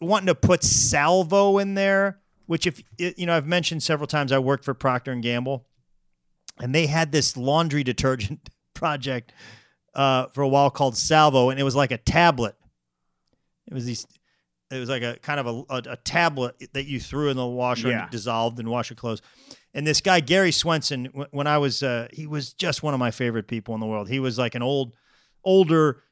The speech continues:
Speaker 1: guy, successful at the company. He was a district manager, which is a pretty big deal back then, and one of the best salesmen is Texas guy, Gary, Gary Swenson. They,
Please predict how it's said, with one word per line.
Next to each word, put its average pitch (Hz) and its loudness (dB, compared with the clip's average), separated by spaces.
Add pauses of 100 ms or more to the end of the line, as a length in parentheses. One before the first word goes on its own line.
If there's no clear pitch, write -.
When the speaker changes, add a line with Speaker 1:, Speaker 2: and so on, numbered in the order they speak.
(100)
Speaker 1:
guy, 131 0 (100)
successful 147 0
at 127 -2
the 123 -6
company. 131 -2
He 131 0
was 120 -2
a 120 -2
district 143 -2
manager, 117 -4
which 104 -14
is 104 -18
a 107 -16
pretty 120 -12
big 104 -14
deal 113 -8
back 107 -12
then, 113 -12
and 113 -14
one 190 -4
of 165 0
the 135 0
best 135 -4
salesmen 127 -6
is 113 -14
Texas - -2
guy, 120 -4
Gary, 165 0
Gary 180 0
Swenson. 147 -4 (500)
They, 131 -10